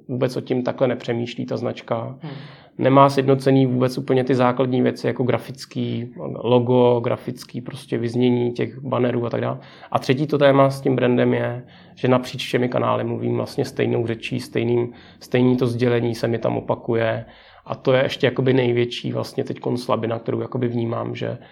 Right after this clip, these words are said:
Speaker 1: e-mail mluví jinak než banner, jinak než web. Že prostě tam není ten soulad, že vlastně nechci říkat tu stejnou,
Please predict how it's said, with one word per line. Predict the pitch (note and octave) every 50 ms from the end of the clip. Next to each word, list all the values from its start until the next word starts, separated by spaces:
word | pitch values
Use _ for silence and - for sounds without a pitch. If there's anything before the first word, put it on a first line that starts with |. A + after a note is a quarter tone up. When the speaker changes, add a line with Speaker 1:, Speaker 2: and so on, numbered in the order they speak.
| _ _ - _ -
Speaker 1:
e-mail | C3+ B2+ B2+ C3 C3 C3
mluví | B2+ B2+ B2+ B2 B2+ B2+
jinak | B2 B2 B2 B2 A#2+ A#2+ -
než | B2+ A#2 A#2
banner, | A#2 A#2 A#2 A#2 A#2+ A#2 A#2 A#2 A#2+
jinak | A#2+ A#2 A#2+ A#2+ A#2+ -
než | B2+ A#2+ - -
web. | A2+ A2+ A2+ A#2 - - - - _ _ _ _ _ _
Že | - -
prostě | - B2+ A#2+ - - - B2+
tam | C3 B2+ B2
není | B2 B2 B2+ B2+
ten | B2+ C3+ C3 C3
soulad, | C3 - - C3+ C3 C3 B2+ A2+ A2 A2+
že | A2+ A#2
vlastně | A#2+ A#2 A2 - - - A#2+ A#2+ A#2+ A#2+ A#2+ - - - - - _ -
nechci | B2+ A#2+ B2 - - - C3
říkat | - B2+ - - B2 -
tu | - C3
stejnou, | - - - A#2 A#2 A#2+ A#2+ A#2+ A#2+ A#2+